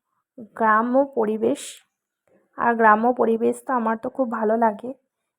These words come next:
সামনে দেখো একটা আর কি ডোবা শুকিয়ে গেছে। তো finally চলে এসেছি মাসি শাশুড়ির বাড়ি,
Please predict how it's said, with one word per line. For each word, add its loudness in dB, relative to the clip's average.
সামনে -4
দেখো -4
একটা -4
আর -10
কি -12
ডোবা 0
শুকিয়ে -6
গেছে। -4
তো -6
finally 2
চলে 4
এসেছি 0
মাসি 0
শাশুড়ির 2
বাড়ি, -8